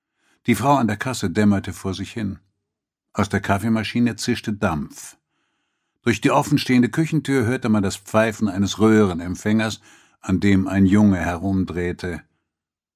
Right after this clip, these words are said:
Familiär ging es zu. Und doch genügten ein paar Details,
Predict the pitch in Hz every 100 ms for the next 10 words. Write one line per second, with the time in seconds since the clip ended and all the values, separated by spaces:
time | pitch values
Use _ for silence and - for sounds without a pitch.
0 | _ _ 156 180 156 117 82 76 82 82
1 | - - 90 85 78 _ _ _ _ _
2 | _ _ _ - 113 156 - 131 156 -
3 | 151 107 101 - 160 135 101 - 117 135
4 | 127